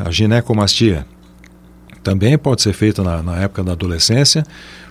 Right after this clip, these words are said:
Geralmente a gente espera dois anos pra ver se não regride, faz todos os exames hormonais. Se tiver normais, você pode operar depois de dois, três anos do início, uma vez que não houve regressão espontânea.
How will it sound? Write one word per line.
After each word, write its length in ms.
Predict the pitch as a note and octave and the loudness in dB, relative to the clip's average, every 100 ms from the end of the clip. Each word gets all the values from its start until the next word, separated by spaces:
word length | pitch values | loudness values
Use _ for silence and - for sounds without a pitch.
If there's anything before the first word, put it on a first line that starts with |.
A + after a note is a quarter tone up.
| - | -14
Geralmente 340 | C3+ D3+ D#3+ D#3+ | -2 2 2 2
a 60 | |
gente 80 | C3 | 0
espera 340 | - A2+ G#2 F2+ | 2 2 2 4
dois 260 | G#2 F#2+ | 2 4
anos 160 | A2+ A#2+ | 2 2
pra 140 | G2 | 0
ver 80 | G2+ | 0
se 100 | - | 0
não 140 | G2 | 0
regride, 600 | F2+ F2+ F#2+ A#2+ C#3+ D#3+ D#3+ - - - - - | 0 0 2 2 4 0 -2 -14 -20 -20 -20 -20
faz 360 | - G2 A#2 - | -6 0 0 2
todos 220 | A#2+ G2+ | 0 2
os 60 | F#2 | 2
exames 220 | G#2 F#2 | 2 2
hormonais. 640 | G2 A#2+ A#2+ C#3 D3+ - - - - - | 2 2 4 4 2 -2 -14 -20 -20 -14
Se 140 | - - | -10 -6
tiver 540 | G#2 G2+ A2 G2+ F#2+ | 0 2 4 4 2
normais, 560 | G#2+ A2+ A2 B2 D3 D3+ | 2 4 4 4 4 2
você 260 | D#3 D#3 | 0 0
pode 240 | C#3 C3+ C3+ | 0 2 2
operar 360 | B2+ G#2+ A#2 | 2 2 2
depois 280 | G2 - G2+ | 0 0 -2
de 60 | F2+ | 2
dois, 220 | G2 F#2+ | 0 0
três 260 | G#2 F#2+ F#2+ | 0 0 2
anos 320 | A2 A#2 A2 | 0 0 -2
do 160 | G#2+ | 0
início, 500 | G#2 G2+ B2 B2+ C#3+ | 2 4 4 2 -2
uma 280 | C#3+ - F#2+ | -4 -2 0
vez 120 | A2 | 0
que 80 | - | 0
não 200 | A2+ A2 | 0 4
houve 180 | A2 G2+ | 4 4
regressão 380 | G2+ G2+ F#2+ G#2+ | 2 2 2 0
espontânea. 580 | - A2+ F#2+ A#2 E2+ | 0 -2 0 0 0